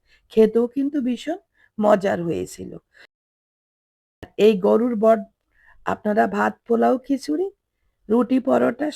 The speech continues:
সাথে অনায়াসে খেতে পারবেন। এখন উপর থেকে আমি ধনিয়া পাতা আর কাঁচামরিচ দিয়ে দিলাম।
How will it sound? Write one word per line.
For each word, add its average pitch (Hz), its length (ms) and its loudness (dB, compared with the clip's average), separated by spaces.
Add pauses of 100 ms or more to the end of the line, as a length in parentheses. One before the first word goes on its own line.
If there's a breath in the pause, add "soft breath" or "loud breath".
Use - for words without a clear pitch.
সাথে 311 240 -4 (320)
অনায়াসে 214 640 -2
খেতে 180 320 -8
পারবেন। - 360 -18 (380)
এখন 247 280 -2
উপর 247 220 -4
থেকে 294 360 -8 (460 soft breath)
আমি 214 220 0
ধনিয়া 240 400 2
পাতা 294 300 -6 (300 soft breath)
আর 214 140 -4
কাঁচামরিচ 185 640 -4
দিয়ে 165 180 -8
দিলাম। 175 260 -14